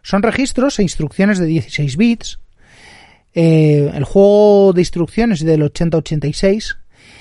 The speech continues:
y direcciones de veinte bits de acceso a ram.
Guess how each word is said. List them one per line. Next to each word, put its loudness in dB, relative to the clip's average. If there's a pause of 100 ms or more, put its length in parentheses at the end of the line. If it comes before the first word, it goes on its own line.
(200)
y 0
direcciones 0
de 2
veinte -2
bits -8
de 0
acceso -4
a -6
ram. -6